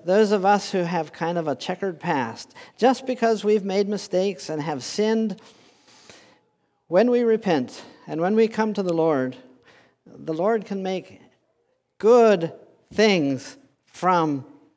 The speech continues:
our life before the Lord. Just because we have failed doesn't say that we can't be useful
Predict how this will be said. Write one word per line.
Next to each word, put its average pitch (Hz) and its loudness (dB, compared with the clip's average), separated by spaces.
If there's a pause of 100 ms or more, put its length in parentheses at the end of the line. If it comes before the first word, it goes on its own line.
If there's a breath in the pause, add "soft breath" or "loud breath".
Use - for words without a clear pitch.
(280)
our 147 0 (340)
life 143 -2
before 151 -4
the 139 -2
Lord. 127 -4 (200 loud breath)
Just 262 2
because 247 2
we 240 4
have 226 4
failed 208 2 (200 loud breath)
doesn't 208 -2
say 226 4
that 147 -2
we 175 0
can't 175 -6
be 175 -2
useful 175 0